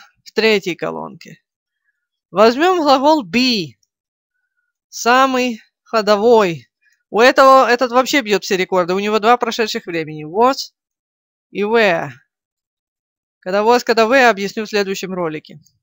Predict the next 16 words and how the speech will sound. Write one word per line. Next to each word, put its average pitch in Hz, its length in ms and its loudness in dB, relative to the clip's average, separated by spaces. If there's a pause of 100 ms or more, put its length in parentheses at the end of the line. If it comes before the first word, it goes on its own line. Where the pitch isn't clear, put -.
(100)
Третья 247 400 0
колонка 240 480 0
been. 185 480 0 (1120)
Вот, 180 300 -4
он 175 100 -6
самый 226 300 0
такой 208 320 -4
уникальный 180 540 -4
из 175 60 -10
всех. - 400 -14 (840)
Дальше 294 800 0 (100)
берём 233 540 0
глагол, 220 580 0 (960)
ну, 233 320 -2
какой 190 380 -2
там, 160 240 -6